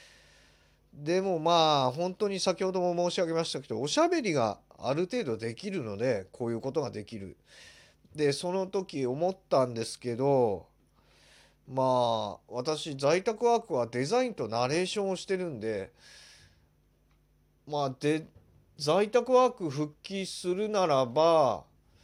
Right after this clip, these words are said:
ナレーションから復帰すればいいかな、なんて思ってます。で、まあ、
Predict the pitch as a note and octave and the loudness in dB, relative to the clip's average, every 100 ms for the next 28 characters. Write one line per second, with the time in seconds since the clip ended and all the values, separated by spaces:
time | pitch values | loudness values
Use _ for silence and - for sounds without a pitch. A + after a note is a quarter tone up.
0 | _ _ _ _ _ _ _ _ A#2+ B2 | _ _ _ _ _ _ _ _ -4 0
1 | C#3 E3 F3 E3+ E3+ E3 D3+ E3 E3 D3 | 2 4 2 0 0 0 2 4 4 2
2 | D#3 C#3+ D3 E3 D#3 C3 A#2+ B2 B2 A#2 | -6 -8 -4 0 2 2 0 -2 -2 0
3 | D3 F3 D3 A#2 A2 G2+ A2 - G#2+ F#2 | 4 4 4 -4 -6 -8 -8 -10 -12 -12
4 | - F2 - _ _ _ _ _ _ _ | -12 -16 -20 _ _ _ _ _ _ _
5 | _ _ _ _ _ _ _ _ _ _ | _ _ _ _ _ _ _ _ _ _
6 | _ _ _ _ _ _ _ _ _ _ | _ _ _ _ _ _ _ _ _ _
7 | _ - C#3 C#3 C3+ C#3+ C#3 B2+ A#2 G#2 | _ -2 2 2 2 2 4 4 2 -2
8 | - | -6